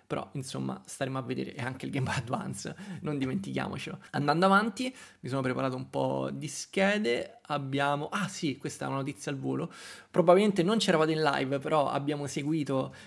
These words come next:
la Triple I Initiative, ovvero il gran galà dei, dei giochi indie, e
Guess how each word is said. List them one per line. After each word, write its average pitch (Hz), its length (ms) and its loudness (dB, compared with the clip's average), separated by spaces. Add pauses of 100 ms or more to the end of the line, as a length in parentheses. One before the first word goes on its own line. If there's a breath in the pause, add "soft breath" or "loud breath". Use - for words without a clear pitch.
(120 loud breath)
la 131 560 0
Triple 170 600 4
I 151 380 6
Initiative, 151 680 -2
ovvero 135 800 0
il 127 140 -2
gran 147 320 4
galà 135 440 4
dei, 127 560 -4 (360 loud breath)
dei 143 420 -2
giochi 156 400 2
indie, 214 460 0 (240)
e 185 300 6